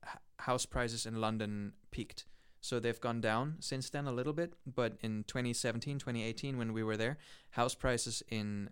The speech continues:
London were extremely high, and a lot of them were simply owned by people who looked at them as investments. So there are people,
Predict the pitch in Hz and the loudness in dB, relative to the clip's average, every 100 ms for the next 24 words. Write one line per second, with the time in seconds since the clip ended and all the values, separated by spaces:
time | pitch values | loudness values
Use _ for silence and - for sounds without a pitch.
0 | - 113 110 107 104 101 123 110 104 - | -4 0 2 2 0 -2 -2 -2 0 -4
1 | - 131 143 127 113 139 - - - - | 0 0 2 4 4 2 -4 -16 -20 -20
2 | - 113 110 - 120 110 113 117 117 113 | -4 -2 -2 -2 -2 2 4 2 0 -2
3 | - 120 117 - 120 120 113 117 - 113 | -2 -2 -4 -2 2 2 2 0 2 0
4 | 110 113 113 - 120 107 107 107 107 110 | 0 0 0 -2 -2 -2 -2 -2 0 2
5 | 107 - 101 - - - - - 120 113 | 2 0 -4 -6 -6 -8 -20 -8 0 0
6 | 110 135 131 131 127 127 | 2 0 2 2 4 2